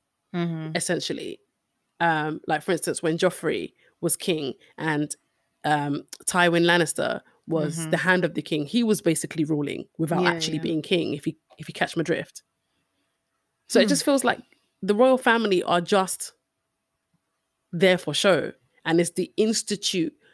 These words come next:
Speaker 2: or this so-called firm that are actually the ones that are, you know, moving the cogs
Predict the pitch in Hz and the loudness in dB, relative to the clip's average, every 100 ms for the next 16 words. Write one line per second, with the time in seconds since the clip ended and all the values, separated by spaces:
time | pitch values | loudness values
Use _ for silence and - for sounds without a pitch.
0 | _ - 170 160 190 - - _ - 202 | _ 0 2 2 -2 -4 -14 _ 0 2
1 | 202 180 - - 196 170 147 - _ - | 2 -4 -4 0 2 4 0 -6 _ -8
2 | 131 156 208 196 - 190 175 - 202 185 | -4 -2 -2 -4 -6 -4 -4 -2 0 2
3 | 180 - 151 156 151 _ _ _ _ _ | 0 -2 -2 -2 -4 _ _ _ _ _
4 | _ _ _ _ _ - _ 180 160 151 | _ _ _ _ _ -20 _ -2 0 0
5 | 160 175 190 196 180 170 165 - 208 165 | 0 2 4 4 4 2 -2 2 2 2
6 | - - | -4 -8